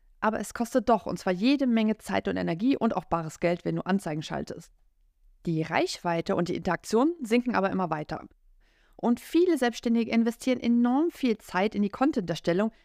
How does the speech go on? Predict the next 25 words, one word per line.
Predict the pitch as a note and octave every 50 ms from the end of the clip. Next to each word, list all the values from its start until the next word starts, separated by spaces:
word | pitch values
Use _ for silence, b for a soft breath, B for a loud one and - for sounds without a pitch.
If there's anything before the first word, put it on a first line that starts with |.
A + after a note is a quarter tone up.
| b -
die | F3 -
Pflege | - - F#3+ F#3 F3
ihrer | E3+ F3 E3+ F#3
Netzwerke | G#3+ D#4 F4 - - - B3+ B3+ - A3+
und | G#3+ G3 D#3+
darin, | F3 F3+ F#3 G#3 F#3+
diesen | E3+ E3+ F#3+ -
ominösen | - G#3+ A3+ A#3 B3 A#3+ B3 C4+ D4 E4 E4+ C#4+ D4 - - _ -
Algorithmus | G#3+ G3+ - E3 E3 E3 - G3+ G#3 -
irgendwie | - G#3 A#3+ C4 B3 A#3+
glücklich | - - D3+ - D#3 D#3 -
zu | -
machen. | D#3+ D3+ C#3 - - - _ _ _ _ _ _ _ _ _ _ _ _ _ _
Ich | - - D4 - -
glaube, | - - F#3+ F#3+ G#3+ B3+ D4 D4 C4+
dass | - F#3+ -
Social | - G3 F3+ - F#3+
Media | F3+ F#3+ G3 G#3 G#3+ G3+
nur | G3 G3 F#3
dann | - - A3 D4+ G#4 G4+
Teil | - - - F#3 F#3
einer | E3+ F#3 F3+ F3+ E3
sinnvollen | E3+ F3 E3 - F#3 F3 E3
Strategie | - - F3 - F3 D#3+ F3 F3+
sind, | E3+ G#3+ B3+ C4